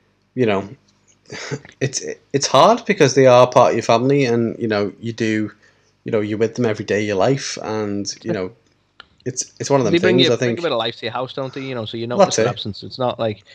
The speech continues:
Speaker 2: I know some people are very much like animals, uh, like, it's not as big a deal, but, like, she was obviously very much, like, she obviously animated her pets. She was, you know, very, um, they were, you know, very i-, into, uh, a,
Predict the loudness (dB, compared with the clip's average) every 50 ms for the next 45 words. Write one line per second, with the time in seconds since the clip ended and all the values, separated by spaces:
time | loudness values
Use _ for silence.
0 | -20 -20 _ -2 0 0 0 0 -2 -2 -4 -4 -2 -2 -2 -2 -2 -4 -4 -8
1 | -10 -10 -10 -10 -10 -10 -12 -16 -20 _ _ _ _ _ _ _ _ _ -20 -14
2 | -10 -8 -6 -4 -4 -4 -6 -8 -12 _ _ _ -6 -4 -4 -4 -4 -6 -8 -10
3 | -12 -12 -14 -20 -20 _ _ _ _ _ _ -20 -20 -10 -6 -4 -4 -4 -4 -8
4 | -6 -6 -6 -4 -4 -6 -6 -6 -6 -6 -6 -4 -4 -2 -4 -4 -4 -4 -6 -4
5 | -4 -4 -6 -4 -2 -2 -2 0 0 0 0 0 -2 -4 -4 -6 -6 -6 -8 -12
6 | -18 -20 _ _ -14 -8 -2 -2 0 0 -2 -4 -6 -6 -8 -8 -10 -14 -18 -18
7 | _ _ -20 _ -12 -12 -12 -12 -16 _ _ _ _ _ _ _ _ _ _ -6
8 | -4 -4 -4 -4 -6 -12 -12 -8 -6 -4 -4 -4 -4 -4 -6 -6 -6 -6 -8 -8
9 | -6 -6 -8 -8 -8 -16 -12 -10 -8 -8 -10 -12 -14 -14 -14 -10 -8 -6 -6 -6
10 | -4 -4 -4 -2 -2 -2 0 0 -2 -2 -4 -10 -12 -14 _ _ _ _ _ _
11 | _ -8 -6 -4 -4 -4 -6 -6 -6 -6 -6 -6 _ _ -20 -20 -20 -20 -20 -20
12 | _ -4 -2 0 0 0 -2 -4 -8 -8 -8 -8 -8 _ -8 -8 -8 -6 -6 -6
13 | -6 -6 -8 -10 -18 _ _ _ -14 -6 -4 -4 -4 -4 -4 -6 -6 -4 -4 -4
14 | -6